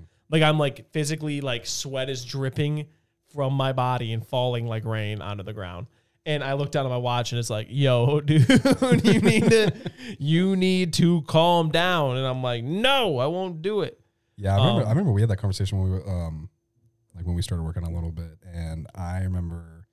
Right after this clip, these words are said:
Speaker 2: stupidly though, but, like, as a teenager, like, I don't ever remember stretching to work out or, like, warming up.
Speaker 1: Right.
Speaker 2: Now I have to, or I hurt myself.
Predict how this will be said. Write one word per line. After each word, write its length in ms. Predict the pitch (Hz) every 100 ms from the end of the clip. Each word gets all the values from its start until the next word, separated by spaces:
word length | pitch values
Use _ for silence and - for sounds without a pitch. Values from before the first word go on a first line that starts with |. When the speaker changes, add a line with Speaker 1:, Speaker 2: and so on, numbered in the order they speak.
| _ _ _ _ _ _ _ _ _ _ _ -
Speaker 2:
stupidly 560 | - 185 135 101 95
though, 240 | 87 85 85
but, 120 | 95
like, 120 | 92
as 120 | 120
a 20 | 110
teenager, 320 | 220 202 135
like, 200 | 117 107
I 60 | 151
don't 160 | 269
ever 180 | 220 151
remember 420 | 120 107 107 143
stretching 540 | 135 - 104 - 110 101
to 120 | 95
work 200 | 82 82
out 240 | - - - - _ _ _ -
or, 80 |
like, 180 | 107 95
warming 420 | 101 95 98 95
up. 240 | 92 107 - _
Speaker 1:
Right. 80 | _ _ -
Speaker 2:
Now 220 | 113 151
I 40 |
have 280 | 95 87 -
to, 100 | - - _ _ _ _
or 140 | 104 87
I 40 |
hurt 140 | 85 71
myself. 320 | - -